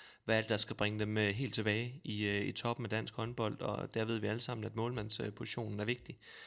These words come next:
Øh, og nu stod, øh, Kasper og Reza, de stod jo, øh,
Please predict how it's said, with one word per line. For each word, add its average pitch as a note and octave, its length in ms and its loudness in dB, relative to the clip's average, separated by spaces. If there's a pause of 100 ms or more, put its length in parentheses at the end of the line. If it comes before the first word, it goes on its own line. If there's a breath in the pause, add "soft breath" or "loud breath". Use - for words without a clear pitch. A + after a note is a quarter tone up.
(360 loud breath)
Øh, G2 240 4
og F#2+ 60 2
nu G#2 80 0
stod, B2 320 4
øh, G2+ 540 2
Kasper A2 420 0
og G2 480 2
Reza, G#2 420 0
de G#2 180 -4
stod A2+ 240 -2
jo, G#2 240 2
øh, G#2 480 0